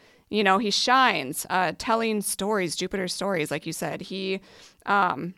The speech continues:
not only writes the stories, but tells them in his career. And that's what I see in the Placidus house system with tenth.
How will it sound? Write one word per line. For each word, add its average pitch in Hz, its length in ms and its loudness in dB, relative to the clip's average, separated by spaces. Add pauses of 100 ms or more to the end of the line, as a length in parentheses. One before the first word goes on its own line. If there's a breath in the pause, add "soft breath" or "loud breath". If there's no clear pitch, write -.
(140)
not 254 180 8
only 262 180 6
writes 208 340 4
the 214 100 2
stories, 170 420 2
but - 340 -2
tells 262 300 4
them 147 180 0
in 151 80 0
his - 220 -4 (100)
career. 131 420 -2
And 185 100 0
that's 190 140 2
what 196 100 0
I 185 60 4
see 185 300 0
in 180 140 -2
the 170 60 -2
Placidus 170 420 -6
house 170 160 -6
system 151 220 -6
with 147 100 -6
tenth. - 320 -8